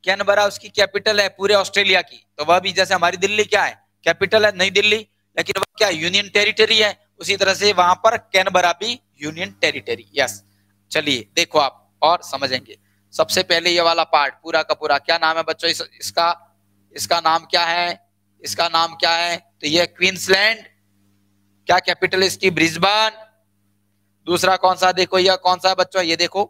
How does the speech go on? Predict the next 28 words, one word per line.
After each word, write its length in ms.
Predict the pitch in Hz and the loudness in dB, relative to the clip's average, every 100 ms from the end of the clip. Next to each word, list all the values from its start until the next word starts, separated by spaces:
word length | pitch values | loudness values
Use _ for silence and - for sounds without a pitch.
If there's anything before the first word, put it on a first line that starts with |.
| _ _ _ - | _ _ _ 0
कौन 200 | 165 185 | 2 2
सा 160 | 190 185 | 0 0
है 140 | 190 | 2
यह, 400 | 190 190 196 139 - _ _ | 2 4 2 -2 -6 _ _
यह 160 | 156 170 | 0 2
है 200 | 202 233 - _ _ _ 143 | 2 -2 -6 _ _ _ -4
न्यू 240 | 185 202 | -2 -2
साउथ 280 | - 180 185 | 0 0 2
वेल्स। 480 | 190 214 226 226 - - - _ _ _ _ _ - | 2 4 2 -2 -10 -16 -18 _ _ _ _ _ -4
कैपिटल 420 | 175 190 208 202 | -2 -2 0 0
क्या 160 | 202 202 | 0 -2
है 60 | |
इसकी? 220 | 196 - 185 | -2 -6 -4
सिडनी। 680 | - 180 196 220 220 214 _ _ _ _ _ _ _ _ | -4 -2 -2 -2 -4 -8 _ _ _ _ _ _ _ _
उसके 220 | 170 - 196 | -6 -2 2
अलावा 300 | 185 190 196 | 2 2 0
कैनबरा 460 | 196 185 196 196 196 | 0 -2 0 0 2
यहीं 240 | 190 208 | 0 -2
पर 120 | 214 202 | -2 0
पड़ता 300 | 190 - 196 | -2 0 0
है, 180 | 170 123 - | 0 -8 -6
कैनबरा 360 | 165 180 196 | -2 0 0
यूनियन 400 | 202 160 202 240 | -2 -8 -12 -14
टेरिटरी 460 | 262 208 180 143 131 | -2 -2 -2 -6 -4
है 100 | 165 | -2
बच्चों 260 | - - 123 131 | -2 -4 -14 -8
यहाँ। 260 | 127 120 _ _ _ _ _ - | -6 -6 _ _ _ _ _ -4
Next, 280 | 180 - | -4 -6